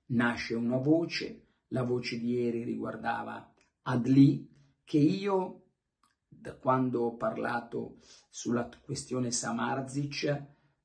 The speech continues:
ehm, ha, ho, ho capito che potrebbe essere un giocatore, il giocatore che potrebbe piacere all'Udinese,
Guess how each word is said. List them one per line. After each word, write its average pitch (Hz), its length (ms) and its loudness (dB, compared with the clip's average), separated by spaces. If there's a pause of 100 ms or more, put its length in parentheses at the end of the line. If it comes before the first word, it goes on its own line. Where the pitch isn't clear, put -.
(120)
ehm, 127 720 0
ha, 120 320 -6
ho, 117 80 -4
ho 117 240 -4
capito 143 480 0
che 135 140 -2
potrebbe 135 880 -2
essere 127 600 -2
un 139 280 4
giocatore, 117 840 -4
il 135 300 4
giocatore - 760 -8 (560)
che - 460 2 (120)
potrebbe 120 800 0
piacere 113 580 -4
all'Udinese, 123 840 -6